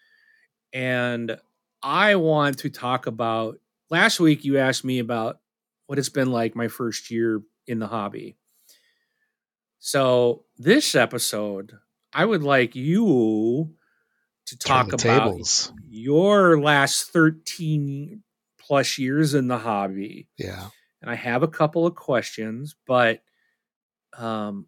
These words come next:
Speaker 1: I'll kinda leave it to you to share what you want. But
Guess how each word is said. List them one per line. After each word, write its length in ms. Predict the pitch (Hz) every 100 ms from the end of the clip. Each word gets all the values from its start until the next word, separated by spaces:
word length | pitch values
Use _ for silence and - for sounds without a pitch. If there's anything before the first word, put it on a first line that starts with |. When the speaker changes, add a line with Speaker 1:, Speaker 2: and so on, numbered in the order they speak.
| -
Speaker 1:
I'll 100 | 120
kinda 400 | - 143 151 131
leave 320 | 120 127 127
it 220 | 120 -
to 180 | - 143
you 440 | 120 117 120 123 117
to 80 | 110
share 400 | - - 120 117
what 180 | 120
you 160 | 110 117
want. 720 | 113 127 190 156 117 156 - _ _ _ _ _ _ _
But 440 | 120 131 123 123